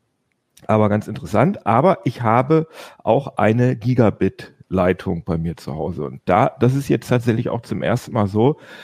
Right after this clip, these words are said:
dass mich jetzt diese ganzen Sachen natürlich brennend interessieren. Vorher hat mich das alles überhaupt nicht interessiert. Da hatte ich auch eine kleinere Wohnung.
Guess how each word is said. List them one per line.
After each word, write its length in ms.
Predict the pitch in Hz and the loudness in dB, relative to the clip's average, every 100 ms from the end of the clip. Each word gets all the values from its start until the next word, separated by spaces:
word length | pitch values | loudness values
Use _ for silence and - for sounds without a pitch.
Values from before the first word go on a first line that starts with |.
| - - | -10 0
dass 220 | 113 117 | 2 4
mich 180 | 135 127 | 0 2
jetzt 280 | 113 - - | 2 2 0
diese 200 | 113 117 | 4 4
ganzen 300 | 113 110 113 | 4 2 0
Sachen 260 | 110 123 | 0 0
natürlich 400 | 110 110 113 110 | -2 -2 -6 -6
brennend 300 | 104 107 117 | 0 2 2
interessieren. 440 | 85 - 117 131 - | -2 -6 0 0 0
Vorher 240 | 104 110 | 2 2
hat 120 | 110 | 2
mich 120 | 127 | -2
das 180 | - 107 | -2 -2
alles 220 | - 113 | -2 -2
überhaupt 220 | 110 104 135 | 0 -2 -2
nicht 100 | 113 | -6
interessiert. 400 | - - 110 - | -8 -6 -4 -2
Da 60 | |
hatte 100 | 107 | -2
ich 80 | 101 | -2
auch 60 | 92 | -4
eine 100 | 107 | -4
kleinere 480 | - 107 104 98 | 0 2 2 0
Wohnung. 340 | 113 123 113 | 0 2 2